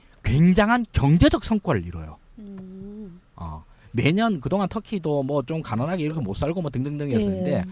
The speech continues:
Speaker 1: 이 사람 집권 후에 경제 성장률은 뭐 칠 프로, 십 프로씩 팡팡 쳐요.
Speaker 2: 음.
Speaker 1: 아, 그러고 그걸 기반으로 해가지고 이 양반이 또 쇼맨십도 강하고 해가지고
Speaker 2: 음.
Speaker 1: 국민들한테 인기가 엄청 많아요.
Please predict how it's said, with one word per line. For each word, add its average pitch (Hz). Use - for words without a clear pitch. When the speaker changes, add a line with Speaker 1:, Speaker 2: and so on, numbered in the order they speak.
Speaker 1:
이 208
사람 262
집권 220
후에 196
경제 135
성장률은 180
뭐 -
칠 -
프로, -
십 -
프로씩 254
팡팡 233
쳐요. 131
Speaker 2:
음. 185
Speaker 1:
아, 120
그러고 180
그걸 220
기반으로 190
해가지고 120
이 120
양반이 156
또 143
쇼맨십도 202
강하고 120
해가지고 95
Speaker 2:
음. 202
Speaker 1:
국민들한테 208
인기가 202
엄청 339
많아요. 85